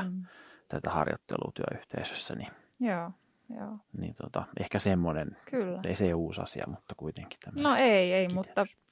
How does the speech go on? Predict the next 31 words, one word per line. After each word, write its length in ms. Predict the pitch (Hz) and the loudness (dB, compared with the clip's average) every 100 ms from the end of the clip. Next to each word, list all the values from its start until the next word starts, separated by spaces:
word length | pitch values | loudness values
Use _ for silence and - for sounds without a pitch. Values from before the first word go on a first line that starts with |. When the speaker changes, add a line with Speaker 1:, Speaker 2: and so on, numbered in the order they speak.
| - | -16
Speaker 1:
suomalainen 640 | - 285 220 202 226 226 226 | 4 8 8 8 8 6 6
sisu, 340 | 254 233 196 | 6 6 4
niin 180 | 180 180 | 2 -2
kuin 120 | 185 | -2
sanotaan, 640 | - 208 180 175 220 - | 0 2 2 2 2 0
niin 100 | 226 | 0
kantaa 320 | 220 214 196 226 | 6 6 8 10
Speaker 2:
Kyllä. 220 | 196 98 | 12 10
Speaker 1:
pitkälle. 360 | 113 147 135 - - | 8 8 6 4 4
Speaker 2:
Joo, 300 | 185 170 110 | 6 10 8
se 100 | - | 10
Speaker 1:
Näinhän 160 | 147 123 | 8 10
Speaker 2:
on 60 | 143 | 8
kyllä 120 | - | 6
Speaker 1:
se 60 | 143 | 6
on. 100 | 170 | 4
Speaker 2:
totta, 220 | 180 - | 4 6
joo, 200 | 101 95 | 8 6
sitä 280 | - 156 85 | 4 2 2
kyllä 200 | - 101 | 4 4
tarvii, 500 | - 87 76 52 80 | 6 6 6 0 -4
että 280 | - _ - - _ _ _ _ _ _ _ _ _ _ _ _ _ _ _ _ _ - | -6 _ -18 -18 _ _ _ _ _ _ _ _ _ _ _ _ _ _ _ _ _ -4
Speaker 1:
Että 200 | 247 - | -2 0
pääsee 440 | 196 240 247 240 240 _ _ _ - | 4 4 6 4 2 _ _ _ 0
jotenkin 300 | 262 254 240 | 4 6 6
alkuun 420 | 233 202 - 170 | 6 6 4 -4
siinä 220 | 185 180 165 | 2 8 10
Speaker 2:
Mm. 80 | |
Speaker 1:
harjoittelussa, 800 | 117 185 175 175 - 180 180 - | 10 8 4 0 0 -2 -2 -4
niin 220 | 185 180 | -4 -2
on 160 | 180 180 | -2 -4